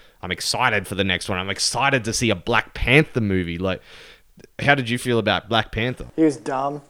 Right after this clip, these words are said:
Speaker 1: Dumb?
Speaker 2: Yeah, yeah, I'm not a big fan of him, to be honest. I didn't really
Speaker 1: Why?
Speaker 2: like him very much. He was just kinda plain. Like, he didn't do much in this film. He just, I don't know, he just wasn't really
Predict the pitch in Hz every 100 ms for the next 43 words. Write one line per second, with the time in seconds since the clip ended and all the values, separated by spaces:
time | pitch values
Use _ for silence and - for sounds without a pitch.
0 | - - 151 370 208 139 131 - _ _
1 | _ - 175 202 196 185 165 160 156 165
2 | 156 139 139 127 127 123 120 127 127 123
3 | 123 139 143 147 143 320 117 98 85 123
4 | 120 120 - - - - - 170 208 -
5 | 214 - 165 196 196 147 127 - 151 147
6 | 185 175 175 185 156 117 - - 151 139
7 | - 143 120 113 - _ 170 156 165 -
8 | - - 208 285 339 220 151 185 220 -
9 | 302 330 220 208 226 196 165